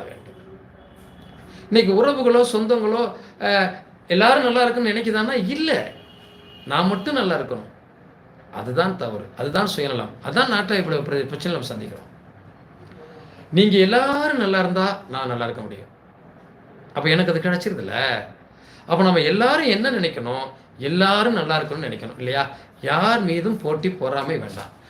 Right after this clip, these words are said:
ஆனா நான் பண்ணலையா, அவங்க பண்றாங்களே, அந்த கர்மாவை அவர்கள் சுமக்கிறார்கள்,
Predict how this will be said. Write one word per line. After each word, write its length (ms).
ஆனா 200
நான் 400
பண்ணலையா, 680
அவங்க 360
பண்றாங்களே, 800
அந்த 220
கர்மாவை 640
அவர்கள் 300
சுமக்கிறார்கள், 600